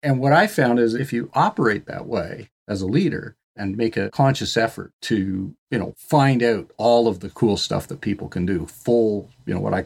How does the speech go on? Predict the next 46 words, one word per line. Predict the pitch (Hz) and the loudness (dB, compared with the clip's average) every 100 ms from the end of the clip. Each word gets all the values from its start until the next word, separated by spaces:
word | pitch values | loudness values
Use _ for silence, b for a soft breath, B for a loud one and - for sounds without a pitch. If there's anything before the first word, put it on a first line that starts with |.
| 107 | 0
I | 110 | 0
refer | 95 - | 0 -4
to | 101 98 | -10 -8
as | - | -8
take | - 147 | -2 0
advantage | 131 104 107 107 | 2 2 2 2
of | 101 | -2
the | 95 | -4
latent | 95 104 101 98 | -2 -2 -2 -6
skill | - - 110 95 - - | -8 -4 -4 -4 -10 -6
in | 104 | -2
your | 98 90 | 0 -2
organization. | 98 92 87 87 95 104 90 - _ _ _ | -4 -6 -8 -4 -4 -4 -8 -14 _ _ _
And | 123 117 110 120 - | 0 2 2 0 -4
we | 139 | -6
create | 139 160 | 0 0
an | 143 | 2
environment | 120 117 135 127 107 | 0 2 2 2 0
where | 98 | -2
everybody | 113 113 110 | 0 0 0
gets | 104 110 | -2 -4
to | - | -4
work | 101 98 - | -4 -4 -4
like | 85 | -6
a | 92 | -2
dog, | 120 123 95 76 _ | 2 4 2 -2 _
right? | - 90 101 - | -2 -2 -2 -8
And | - 98 | -4 -2
people | 107 98 98 | 0 0 0
look | 95 - | 0 -2
at | |
me | 95 | 0
and | 95 | 0
they | 90 | 0
kind | 87 87 | -2 -2
of | 76 | -2
go, | 69 - | -6 -14
"What, | - - | -16 -12
what | 71 76 | -12 -6
do | 85 | -4
you | |
mean | 92 73 | -2 -4
work | 73 78 - | -8 -8 -8
like | 82 78 | -10 -8
a | |
dog?" | 76 90 71 | -2 -2 -4